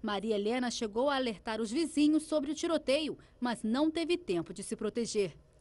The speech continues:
De acordo com a polícia, o tiro teria partido do Complexo do Alemão, cerca de três quilômetros de distância do local onde a senhora foi atingida.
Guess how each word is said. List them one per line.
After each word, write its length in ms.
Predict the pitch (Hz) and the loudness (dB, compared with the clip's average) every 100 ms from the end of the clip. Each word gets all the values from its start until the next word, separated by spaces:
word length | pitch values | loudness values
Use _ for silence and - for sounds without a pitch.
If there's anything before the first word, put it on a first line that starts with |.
| - | -8
De 120 | 285 320 | 0 2
acordo 340 | 330 311 302 | 4 2 4
com 60 | 311 | 2
a 40 | |
polícia, 460 | 320 262 320 320 294 | 4 4 4 2 -2
o 60 | |
tiro 260 | - 320 302 | 0 0 0
teria 320 | 294 285 277 | 0 2 2
partido 460 | 277 226 - 277 262 | 2 -2 -2 -4 -2
do 100 | 269 | 0
Complexo 720 | 285 240 247 254 277 - 285 | 2 2 2 0 -2 -2 -2
do 100 | 269 | 2
Alemão, 480 | 269 226 208 254 - | 2 2 0 0 -4
cerca 400 | - - 262 254 | -10 -2 0 0
de 140 | 247 214 | -2 -4
três 400 | - 269 339 - | -2 0 0 -2
quilômetros 640 | 285 247 240 240 233 247 | -4 -2 0 -2 -4 -4
de 100 | 262 | -6
distância 580 | - - 269 269 269 302 - | -6 -6 0 0 0 -4 -4
do 120 | 302 330 | -2 2
local 420 | 311 - 262 269 | 2 2 0 2
onde 160 | 269 | 0
a 60 | 285 | -2
senhora 500 | - 302 233 285 254 | 0 0 2 0 -2
foi 180 | - 202 | -2 -6
atingida. 640 | - 196 180 175 151 | -4 -6 -4 -6 -8